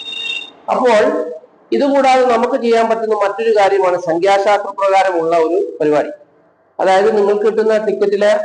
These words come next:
നാലക്ക നമ്പറുകളും ആറക്ക നമ്പറുകളും കൂട്ടി നോക്കുമ്പോൾ അഞ്ച് വരണം അല്ലെങ്കിൽ ആറ് വരണം. ഈ ര-, രണ്ട് സംഖ്യകൾ വരുന്ന ലോട്ടറി ടിക്കറ്റ് എടുത്ത്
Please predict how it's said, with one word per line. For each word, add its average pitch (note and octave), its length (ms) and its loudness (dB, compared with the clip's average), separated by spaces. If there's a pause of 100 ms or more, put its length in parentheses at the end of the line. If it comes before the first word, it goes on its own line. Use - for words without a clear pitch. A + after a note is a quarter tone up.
നാലക്ക F#3 360 0
നമ്പറുകളും G3+ 560 2
ആറക്ക G3 440 0
നമ്പറുകളും F#3+ 400 0
കൂട്ടി F#3 340 -4
നോക്കുമ്പോൾ E3+ 680 0
അഞ്ച് G3 260 0
വരണം G3+ 400 0
അല്ലെങ്കിൽ E3+ 300 0
ആറ് D#3 340 0
വരണം. - 260 -8 (1000)
ഈ G3+ 140 2
ര-, B3 420 0
രണ്ട് G#3 220 2
സംഖ്യകൾ G#3 400 0
വരുന്ന G3 240 2 (140)
ലോട്ടറി F3 260 0
ടിക്കറ്റ് F#3+ 300 0
എടുത്ത് F3 480 -2